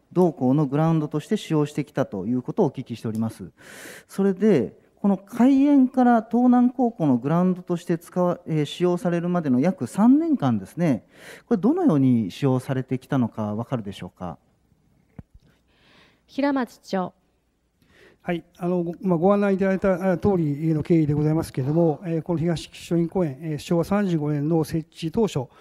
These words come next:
Speaker 3: えー、運動ができる公園として、まあ、開設されたということもありまして、えー、当初は野球などで利用されていたと思われます。
Speaker 2: 山根委員。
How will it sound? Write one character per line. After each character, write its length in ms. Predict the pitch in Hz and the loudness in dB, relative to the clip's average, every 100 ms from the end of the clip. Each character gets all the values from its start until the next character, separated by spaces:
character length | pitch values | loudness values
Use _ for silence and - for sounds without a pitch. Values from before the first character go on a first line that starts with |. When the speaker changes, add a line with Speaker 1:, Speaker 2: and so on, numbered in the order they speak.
| - - | -20 -10
Speaker 3:
え 120 | 165 | -2
ー、 40 | 180 | 0
運 180 | 220 | 0
動 180 | 214 214 | 2 4
が 140 | 208 202 | 4 0
で 140 | 208 | -2
き 100 | 208 | -4
る 120 | 196 | -6
公 260 | - 196 208 | -2 -2 0
園 100 | 220 | -2
と 80 | 180 | -4
し 80 | |
て、 80 | 147 | -6
ま 120 | 127 | -8
あ、 20 | 139 | -6
開 160 | 151 | -6
設 140 | 143 147 | -6 -6
さ 40 | |
れ 100 | 151 | -8
た 120 | 131 | -8
と 180 | 127 113 - | -12 -16 -16
い 20 | |
う 40 | |
こ 60 | 151 | -16
と 40 | - | -14
も 60 | 135 | -12
あ 20 | |
り 80 | 135 | -10
ま 100 | 135 | -10
し 80 | |
て、 260 | - 165 160 - - - | -2 -2 -2 -6 -20 -4
え 80 | 170 | 2
ー、 40 | |
当 160 | 180 196 | 4 4
初 100 | 208 | 6
は 120 | 214 | 4
野 120 | 156 | 4
球 200 | 156 190 | 0 0
な 140 | 185 185 | 2 2
ど 120 | 160 | 2
で 180 | 185 156 | 2 2
利 80 | 160 | 2
用 160 | 151 | 2
さ 140 | 139 147 | 0 -2
れ 100 | 147 | -2
て 140 | 143 | -4
い 40 | |
た 140 | 139 127 | -6 -2
と 140 | 185 | -2
思 200 | 139 143 | -2 -8
わ 100 | 127 | -10
れ 260 | 131 135 139 151 135 | -10 -12 -12 -10 -8
ま 100 | 123 | -8
す。 220 | 120 - _ _ _ _ _ _ _ _ _ _ _ - _ _ _ _ _ _ - | -12 -14 _ _ _ _ _ _ _ _ _ _ _ -20 _ _ _ _ _ _ -8
Speaker 2:
山 140 | 226 | -4
根 80 | 233 | -2
委 40 | |
員。 100 | 226 | -4